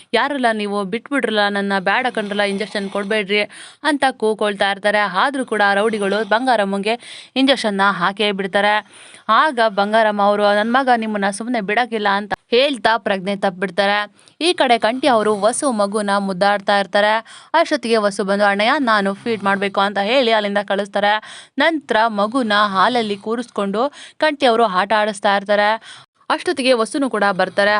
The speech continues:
ಆಗ ಕಂಠಿ ಅವರು, "ತಂಗಿಯವ್ವ, ಸೊಸೆ ಸುಸು ಮಾಡ್ಬಿಟ್ಲು" ಅಂತ ಹೇಳ್ತಾರೆ. ಆಗ ವಸು, "ಸ್ನೇಹ, ಡೈಪರ್ ತಗೊಂಬಾ" ಅಂತ ಹೇಳ್ತಾರೆ. ಆಗ ಸ್ನೇಹ ಡೈಪರ್ನ ಕೊಟ್ಟಿದ್ ನೋಡಿ. ಆಗ ಕಂಠಿ ಅವರು, "ಡೈಪರ್ ಏನಕ್ಕೆ? ಬಟ್ಟೆನೇ ಚೆನ್ನಾಗೆ" ಅಂತ ಹೇಳ್ತಾರೆ. ಆಗ ಸ್ನೇಹ ಅವರು, "ಇವಾಗ ಲೋಡ್ಗಟ್ಲೆ ಬಟ್ಟೆನ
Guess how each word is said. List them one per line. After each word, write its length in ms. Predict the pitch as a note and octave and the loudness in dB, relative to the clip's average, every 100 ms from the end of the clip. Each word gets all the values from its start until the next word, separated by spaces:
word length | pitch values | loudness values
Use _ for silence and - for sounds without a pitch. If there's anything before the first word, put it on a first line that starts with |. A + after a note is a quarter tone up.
| F#3 | 2
ಆಗ 260 | G#3 C4+ | 2 2
ಕಂಠಿ 280 | G#3+ G#3 G3+ | 0 -2 2
ಅವರು, 200 | G3+ G#3 G#3 G3+ - - - | 2 4 2 0 -10 -20 -4
"ತಂಗಿಯವ್ವ, 380 | A3 G#3+ A#3 | 0 2 2
ಸೊಸೆ 360 | C#4 B3 B3 A#3 | 2 0 2 0
ಸುಸು 260 | A#3 G#3+ C#4 | 0 -4 -2
ಮಾಡ್ಬಿಟ್ಲು" 380 | A#3+ G3+ G3+ | 0 -2 -2
ಅಂತ 120 | G3+ G#3 | 0 0
ಹೇಳ್ತಾರೆ. 440 | G3 G3 G3 G#3 G3+ | -2 -4 0 0 2
ಆಗ 180 | F#3 A3 | 2 2
ವಸು, 260 | G3+ G3 G#3 | 0 -2 -8
"ಸ್ನೇಹ, 260 | - G3+ B3 | -6 -2 -2
ಡೈಪರ್ 340 | C4 A3+ A#3 A3+ | 0 0 -2 0
ತಗೊಂಬಾ" 320 | G3 G3 G3+ | 0 2 0
ಅಂತ 120 | G3 | 0
ಹೇಳ್ತಾರೆ. 440 | G3 G3 G3 G3+ G#3+ - - - - | -2 -2 -2 0 0 -4 -18 -20 -2
ಆಗ 240 | A#3 D#4+ C#4 | 0 2 2
ಸ್ನೇಹ 340 | B3 - G#3 G#3+ | 0 0 -2 0
ಡೈಪರ್ನ 440 | G3 G3 G3+ G#3+ G3 | 0 -2 -2 -2 -2
ಕೊಟ್ಟಿದ್ 320 | G3 G3+ F#3+ | -4 -6 -4
ನೋಡಿ. 260 | G3+ G3 G#3 G3+ - - - | -2 2 0 0 -8 -18 -2
ಆಗ 160 | B3 D4+ | 0 0
ಕಂಠಿ 300 | A#3+ A3 G3+ | 0 0 2
ಅವರು, 240 | G#3+ G#3 G#3+ | 0 2 0
"ಡೈಪರ್ 380 | G3 A3 G#3+ G3+ | 0 0 0 0
ಏನಕ್ಕೆ? 420 | G3+ G3+ G3 G#3 G#3 - - - | 0 -4 -2 -2 -2 -8 -20 0
ಬಟ್ಟೆನೇ 420 | C#4+ D#4+ C4+ B3 | 0 2 0 0
ಚೆನ್ನಾಗೆ" 400 | B3+ G#3 G3 G3+ | -2 -2 -2 -2
ಅಂತ 200 | G3+ G3+ | -4 -2
ಹೇಳ್ತಾರೆ. 540 | G3+ A#3 A3 - G3 G3+ G#3 | -2 0 -2 -2 0 0 -2
ಆಗ 260 | A3+ C4 B3+ | 0 2 2
ಸ್ನೇಹ 280 | A3+ - G3+ | -2 -2 -4
ಅವರು, 280 | G3 G3 G#3+ G#3+ - - - _ | -2 0 2 0 -2 -18 -20 _
"ಇವಾಗ 380 | A#3+ C4+ E4+ B3+ A3 B3 | -2 2 2 4 2 2
ಲೋಡ್ಗಟ್ಲೆ 540 | A#3+ A3+ C4+ C4 A3 | 2 2 4 2 0
ಬಟ್ಟೆನ 360 | G#3 G#3 A#3 G#3+ | 0 0 0 -2